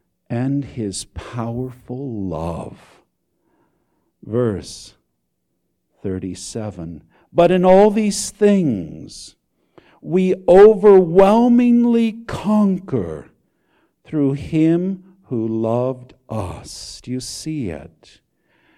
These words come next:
You are a victorious conqueror. You are a victor. You're going to win. You're not a loser. You're not messed up anymore.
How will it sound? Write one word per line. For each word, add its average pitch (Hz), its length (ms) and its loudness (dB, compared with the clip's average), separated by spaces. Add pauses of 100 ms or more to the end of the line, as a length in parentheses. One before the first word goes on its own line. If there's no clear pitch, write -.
(100)
You 220 360 0
are 151 320 2
a 160 100 4
victorious 196 1300 -4
conqueror. 160 1000 -6 (420)
You 226 340 0
are 165 360 2
a 156 160 -2
victor. 147 920 -4 (240)
You're 233 360 -2
going 190 460 -2
to 165 100 0
win. 196 680 -2
You're 226 280 -2
not 208 340 0
a 185 60 2
loser. 175 960 0 (280)
You're 233 300 -2
not 214 320 0
messed 185 420 -4
up 220 160 -4
anymore. 156 600 0